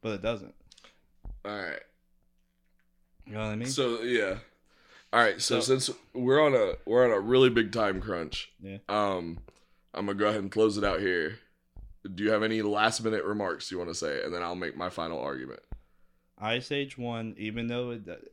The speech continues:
Speaker 1: obviously it's gonna have less than the second movie, I think what it did was way better. It was executed so much better than what the second movie did.
Speaker 2: Okay.
Speaker 1: And there was no way you could ever convince me otherwise.
Speaker 2: Okay. Um, my final argument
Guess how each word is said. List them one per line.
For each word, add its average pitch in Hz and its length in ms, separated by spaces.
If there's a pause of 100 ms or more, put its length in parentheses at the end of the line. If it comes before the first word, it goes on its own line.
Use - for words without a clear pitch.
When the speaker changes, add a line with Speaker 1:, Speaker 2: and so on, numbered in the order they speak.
(140)
Speaker 1:
obviously 131 600
it's 113 120
gonna 117 180
have 123 260
less 104 360
than 107 160
the 117 100
second 101 340
movie, 92 340 (300)
I 113 160
think 120 300
what 104 380
it 127 180
did 95 400 (800)
was 101 340
way 98 520
better. 104 360
It 95 160
was 92 140
executed 104 580
so 113 240
much 127 300
better 104 360 (180)
than 98 100
what 98 160
the 98 80
second 95 360
movie 80 260
did. 58 160 (420)
Speaker 2:
Okay. 104 160
Speaker 1:
And 110 80
there 110 120
was 101 120
no 110 160
way 110 160
you 104 80
could 95 140
ever 104 200
convince 101 480
me 98 120
otherwise. 87 560
Speaker 2:
Okay. 98 260 (600)
Um, 104 500
my 120 240
final 135 260
argument 131 400